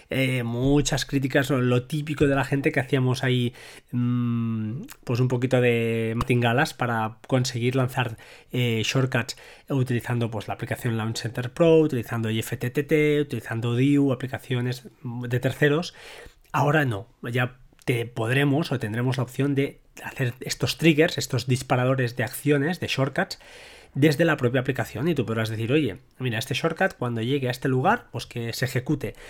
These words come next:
Y es más, eh, por lo que he leído por ahí, pues parece que algunos te puede pedir confirmación y otros se pueden, le puedes decir, "Oye, no, no, ejecútalo sí o sí", de forma totalmente autónoma. Esto es un, una feature que estaba muy pedida y, bueno, parece que se lo han currado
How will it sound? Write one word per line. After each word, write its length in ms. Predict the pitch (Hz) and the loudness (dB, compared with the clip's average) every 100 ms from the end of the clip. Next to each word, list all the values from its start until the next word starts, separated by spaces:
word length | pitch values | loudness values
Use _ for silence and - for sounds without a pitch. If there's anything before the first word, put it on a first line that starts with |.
| - - - | -20 -10 2
Y 80 | 156 | 4
es 80 | |
más, 360 | 151 139 98 - | 6 4 2 -4
eh, 260 | 123 120 120 | -6 -4 -2
por 160 | 120 | -2
lo 120 | 113 | -2
que 100 | 113 | 0
he 20 | 131 | 2
leído 320 | 139 143 131 | 4 4 4
por 100 | 139 | 4
ahí, 180 | 160 185 | 4 2
pues 180 | 180 | 0
parece 280 | - 117 139 | -4 -4 -2
que 80 | 127 | 0
algunos 380 | 131 185 143 - | 0 0 0 -2
te 100 | 117 | -6
puede 220 | 123 120 | -4 -2
pedir 320 | 120 120 123 | -2 -2 -4
confirmación 600 | 123 127 175 214 202 214 | -4 -2 0 0 2 2
y 60 | 156 | 2
otros 380 | 156 196 - - | 4 2 -2 -10
se 220 | - 123 | -10 -8
pueden, 340 | - 127 139 | -6 -2 0
le 80 | 123 | 0
puedes 180 | 123 127 | 0 -2
decir, 200 | 117 120 | -2 0
"Oye, 160 | 143 135 | 0 0
no, 100 | 135 | 0
no, 200 | 110 - - | -2 -6 -10
ejecútalo 640 | 135 - 127 143 156 160 | -6 -2 0 2 2 2
sí 180 | 156 131 | 0 -2
o 80 | 113 | -2
sí", 240 | - 104 - - - - - | -4 -10 -12 -20 -20 -12 -4
de 100 | 123 | -2
forma 300 | 131 131 143 | 0 2 2
totalmente 480 | 117 120 117 131 | 2 2 0 2
autónoma. 500 | 127 - 123 107 98 - _ | 0 0 0 0 -6 -14 _
Esto 240 | 110 - 113 | -10 -4 -4
es 80 | |
un, 600 | 123 120 117 113 110 110 | -2 -2 -4 -4 -6 -8
una 320 | 127 123 117 107 | -6 -4 -4 -4
feature 420 | 135 120 131 127 | -2 0 -2 -2
que 80 | 120 | -4
estaba 320 | - 120 120 | -2 -2 2
muy 360 | 123 139 185 | 2 4 4
pedida 480 | 175 143 135 151 202 - - - - | 4 2 4 2 0 -4 -20 -20 -4
y, 340 | 131 120 113 107 | 0 2 2 0
bueno, 240 | 104 156 | -2 -4
parece 220 | 101 92 | -4 -6
que 80 | 120 | -4
se 100 | 123 | -2
lo 60 | 110 | -2
han 100 | 120 | 0
currado 580 | 143 160 196 226 220 | 2 4 4 2 -2